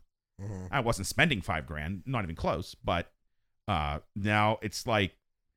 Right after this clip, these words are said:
Speaker 2: it's like, uh,
Speaker 1: Eighteen bucks a month.
Speaker 2: Yeah, yeah, exactly. And I just
Speaker 1: Really?
Speaker 2: paid off these watches over time. And, uh, but now it's
Speaker 1: Is
Speaker 2: like,
Speaker 1: it a good rate?
Speaker 2: I don't even know. I don't even know. 'Cause I, 'cause I, I wasn't even close to five thousand, like, in spending.
Speaker 1: Yeah.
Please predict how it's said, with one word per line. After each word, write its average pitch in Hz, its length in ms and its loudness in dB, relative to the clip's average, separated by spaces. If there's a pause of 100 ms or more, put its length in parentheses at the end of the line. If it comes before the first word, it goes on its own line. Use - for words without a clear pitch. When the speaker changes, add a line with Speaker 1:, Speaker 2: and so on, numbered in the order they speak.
(300)
Speaker 2:
it's 131 260 -2
like, 135 340 2
uh, 107 320 4 (440)
Speaker 1:
Eighteen 113 360 -2 (120)
bucks 110 220 -2
a 107 40 -4
month. 92 340 -6
Speaker 2:
Yeah, 147 440 8
yeah, 151 200 6
exactly. 135 540 2 (220)
And 147 80 2
I 143 80 6
just 120 160 4
Speaker 1:
Really? 123 120 4
Speaker 2:
paid 156 200 6
off 143 180 6
these 127 160 -4
watches 131 420 0
over 110 220 -6
time. 120 300 -4 (880)
And, 120 380 2
uh, 107 360 4
but 139 200 4
now 175 360 8
it's - 140 0
Speaker 1:
Is 123 100 2
Speaker 2:
like, 143 120 8
Speaker 1:
it 139 60 8
a - 20 2
good 127 160 6
rate? 110 340 0 (420)
Speaker 2:
I 107 140 0
don't 80 160 -6
even 71 220 -8
know. 67 220 -8 (180)
I 110 120 2
don't 98 200 0
even 82 140 -4
know. 82 80 -4
'Cause 175 160 0
I, 208 100 2
'cause 202 200 2
I, 202 180 2
I 190 120 6
wasn't 214 320 2
even 151 160 -2
close 135 320 0
to 139 80 -8
five 139 240 0
thousand, 127 360 -2
like, 120 140 -4
in 107 60 -4
spending. 127 560 -2
Speaker 1:
Yeah. 95 220 -6